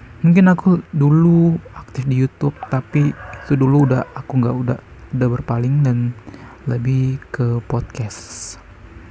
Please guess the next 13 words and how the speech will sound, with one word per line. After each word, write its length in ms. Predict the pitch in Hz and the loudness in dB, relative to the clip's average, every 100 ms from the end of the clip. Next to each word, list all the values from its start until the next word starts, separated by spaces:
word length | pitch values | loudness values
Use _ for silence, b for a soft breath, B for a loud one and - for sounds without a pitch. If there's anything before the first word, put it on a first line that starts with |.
| B B B B B B | B B B B B B
Ya, 160 | 139 127 | -4 -2
aku 160 | - | 2
membangun 560 | 143 131 120 120 120 143 | 2 4 2 2 0 -2
ber-, 320 | 135 - - - 139 | -4 -4 -6 -6 -4
aku 160 | 131 | 0
membangun 400 | 151 139 123 123 123 | 2 4 2 0 0
personal 400 | 131 - 123 120 | -2 0 0 0
diri 400 | 120 120 123 131 - - - - - 147 139 - | 0 -2 -4 -6 -12 -20 -20 -20 -16 -14 -12 -12
sebagai 560 | - 123 120 131 131 139 | -6 -2 -2 0 0 -2
seorang 320 | - 113 117 | -4 -4 -4
podcaster. 640 | - 123 - - - 107 - - - - - - - - - - - B B B - | -4 -4 -4 -6 -4 -6 -6 -14 -20 -20 -20 -20 -20 -20 -20 -20 -20 B B B -6
Meskipun 400 | - 143 147 143 | -2 0 2 2
aku 320 | 131 160 | 2 2